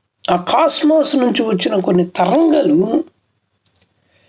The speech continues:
వీళ్ళ మదిలో తిష్ట వేసి వీళ్ళని కార్యోన్ముఖులను చేస్తాయి. మేధావుల జీవితంలో జరిగింది అదేనండి.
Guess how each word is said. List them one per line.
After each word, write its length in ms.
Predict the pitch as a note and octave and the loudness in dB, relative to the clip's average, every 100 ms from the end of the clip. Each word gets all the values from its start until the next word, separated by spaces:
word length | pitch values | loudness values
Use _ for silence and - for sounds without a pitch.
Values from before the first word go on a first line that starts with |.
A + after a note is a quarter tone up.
| _ _ _ _ - | _ _ _ _ -2
వీళ్ళ 140 | F#3+ | 0
మదిలో 360 | F#3 F3+ A#3 C4+ | 2 2 2 0
తిష్ట 440 | C4+ A3+ F#3+ - | 0 -2 -2 0
వేసి 380 | C#4 G#3+ E3 B3 | 0 0 0 0
వీళ్ళని 340 | G3+ F3+ F3+ G#3 | 2 2 0 0
కార్యోన్ముఖులను 760 | G#3 F#3+ F#3+ F3 E3+ F#3 F#3 - | 2 2 2 2 0 -2 -4 -4
చేస్తాయి. 580 | - - - - _ - _ _ _ _ _ - - _ _ _ - - | -4 -6 -6 -14 _ -20 _ _ _ _ _ -20 -20 _ _ _ -16 -2
మేధావుల 380 | F#3 A#3 C4 A#3+ | 0 2 0 0
జీవితంలో 440 | F#3+ G3+ F#3+ G#3 | 0 0 0 0
జరిగింది 400 | F3+ E3+ F3+ F#3 | 2 2 2 2
అదేనండి. 500 | E3 F3 E3 - - | 0 0 -2 -4 -10